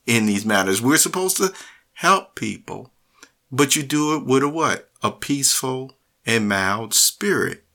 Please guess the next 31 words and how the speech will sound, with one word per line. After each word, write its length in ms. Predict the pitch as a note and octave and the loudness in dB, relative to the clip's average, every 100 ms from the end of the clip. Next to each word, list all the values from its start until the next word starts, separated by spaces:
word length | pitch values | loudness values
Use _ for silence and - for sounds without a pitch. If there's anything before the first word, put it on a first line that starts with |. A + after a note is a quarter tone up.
| _ | _
you 140 | - G#2 | -10 -6
see, 400 | - G#2+ G#2 A#2 _ - - _ | -4 -4 -8 -12 _ -20 -20 _
and 420 | - B2+ A#2+ B2 B2+ | 0 2 4 2 2
you 80 | |
don't 420 | C3+ C#3 C#3 - - | 4 2 0 -6 -4
force 680 | - C3+ B2 C#3 - - - _ | 2 4 4 4 2 -2 -6 _
it, 200 | C3 C3+ | 0 2
you 200 | C3 C3 | 0 -2
know, 240 | B2+ A#2+ A#2 | 0 0 0
even 640 | C3 C#3 C3+ C#3 C#3 - - | 0 0 0 0 -2 -8 -10
your 480 | B2 B2 C3 C3 B2+ - _ _ _ - | -2 2 2 0 -4 -14 _ _ _ 0
accurate 420 | A2+ D3 C3+ C3+ | 2 2 0 0
of 140 | C3 B2+ | 0 0
facts 760 | - C3 D3+ - - - - _ | 0 2 0 0 0 0 -2 _
on 240 | F#3+ G#3+ A3 | -4 -2 0
the 80 | G3 | -2
person. 560 | G#2 F2 - F2+ G#2 | -2 0 -2 -4 -4
Why? 420 | B2 E3 G#3+ A#3+ A#3 _ _ _ - - - - - _ - G#2+ | 0 2 0 -2 -12 _ _ _ -18 -18 -20 -20 -20 _ -6 -2
Because 260 | A2 A2+ | 2 4
I'm 140 | A2 A2+ | 4 2
gonna 180 | G#2 F#2+ | 2 2
start, 540 | - D3+ D3 D#3 - _ - - - | 2 4 4 2 -4 _ -20 -10 0
end 560 | F3 C3 G2 G2+ G#2+ | 4 4 4 0 0
with 120 | G#2+ | -2
where 240 | G2+ A2 G#2 | 0 2 2
I 40 | |
started 560 | G#2 - A#2+ A#2+ A#2+ - - | 2 0 0 0 -2 -8 -6
right 280 | A2 A2 A2+ | 0 0 0
at 160 | G#2 | -4
the 60 | G#2+ | -6
beginning. 560 | G#2 G#2 G2 E2+ A2+ | -8 -6 -6 -8 -12